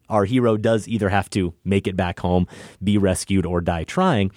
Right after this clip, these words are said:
it really has to compress time to get there, which also does kind of violate the spirit of the whole movie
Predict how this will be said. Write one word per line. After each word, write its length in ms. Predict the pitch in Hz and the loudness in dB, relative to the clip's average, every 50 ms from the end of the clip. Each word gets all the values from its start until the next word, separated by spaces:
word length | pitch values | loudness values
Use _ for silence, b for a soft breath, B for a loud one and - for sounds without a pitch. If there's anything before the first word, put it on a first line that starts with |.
| B B B B B B B B _ | B B B B B B B B _
it 200 | - 139 135 - - | -2 -2 -2 -2 -4
really 520 | 110 107 98 104 110 107 104 98 90 85 | -4 -2 0 2 2 2 0 -2 -4 -4
has 280 | - - 90 82 - - | -4 -4 -4 -4 -6 -8
to 100 | - 90 | -10 -8
compress 600 | - - 90 85 - - - 90 82 - - - | -6 -6 -6 -6 -4 -2 0 0 0 0 -4 -8
time 480 | - - 101 92 85 82 78 76 78 B B B B B B B - | -4 -2 0 0 0 0 -2 -4 -6 B B B B B B B -6
to 80 | 92 | -6
get 420 | 82 82 82 82 95 85 - _ - | -6 -4 -2 -2 -2 -2 -2 _ -4
there, 260 | 85 80 73 73 85 | -4 -4 -2 -2 -2
which 260 | 95 117 110 - - _ _ _ - | -2 -2 -2 -4 -6 _ _ _ -4
also 420 | 131 135 123 - 131 113 107 101 | -2 -2 -2 0 0 0 0 0
does 300 | 98 95 92 110 113 107 - | -2 -4 -2 -2 -2 -2 -2
kind 200 | - 113 101 95 | -2 0 0 0
of 80 | 90 | 0
violate 420 | 80 92 95 95 90 92 90 85 - | 2 0 0 0 0 0 -2 -2 -4
the 60 | - | -6
spirit 360 | - - - 107 104 98 90 | -10 -6 -2 0 0 2 0
of 60 | 85 76 | 0 -2
the 60 | 82 | -4
whole 180 | - - 98 87 | -2 0 0 0
movie 360 | 87 104 113 101 92 90 | 2 0 0 0 -2 -4